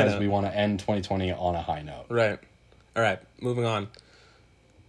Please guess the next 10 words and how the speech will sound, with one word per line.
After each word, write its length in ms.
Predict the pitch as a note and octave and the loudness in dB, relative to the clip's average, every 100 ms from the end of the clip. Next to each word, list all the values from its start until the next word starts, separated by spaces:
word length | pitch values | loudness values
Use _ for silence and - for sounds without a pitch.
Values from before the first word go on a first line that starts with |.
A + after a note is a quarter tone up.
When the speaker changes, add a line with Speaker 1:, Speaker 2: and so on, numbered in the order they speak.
| _ _ _ _ _ _ _ _ _ - | _ _ _ _ _ _ _ _ _ 2
Speaker 2:
Anything 220 | C3+ C3 | 4 6
else 140 | B2 B2+ | 4 2
you 40 | |
wanna 100 | A2+ | 2
add 80 | A#2+ | 2
about 260 | B2+ A2+ A#2 | 2 0 0
the, 460 | A#2+ A#2 A2 A2 - | 2 2 0 -2 -6
I 40 | A#2+ | -4
mean, 260 | A2+ G#2+ | -4 -2
BoJack, 320 | A2+ A#2 C3+ | 0 0 0